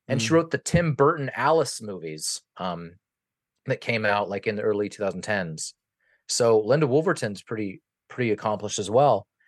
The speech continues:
Speaker 2: Yeah.
Speaker 1: And then there was cleanup writing, which I wanna talk about, by Jonathan Roberts, who did cleanup writing or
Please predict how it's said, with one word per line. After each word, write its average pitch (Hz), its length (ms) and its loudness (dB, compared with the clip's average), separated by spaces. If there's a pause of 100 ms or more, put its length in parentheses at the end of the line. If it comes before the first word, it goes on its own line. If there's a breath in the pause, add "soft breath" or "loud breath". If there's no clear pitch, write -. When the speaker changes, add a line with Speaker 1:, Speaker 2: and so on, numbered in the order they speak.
(120 loud breath)
Speaker 2:
Yeah. 131 300 -4
Speaker 1:
And 139 120 4
then 190 320 4
there 165 180 6
was 170 280 0 (100)
cleanup 220 720 -2
writing, 104 520 -4
which 107 160 -6
I 127 40 2
wanna 120 220 0
talk 107 240 -2
about, 98 380 0
by 110 320 0
Jonathan 135 560 0
Roberts, 123 480 2
who 123 80 -10
did 110 200 -8
cleanup 190 560 0
writing 110 580 -4 (180)
or 107 520 0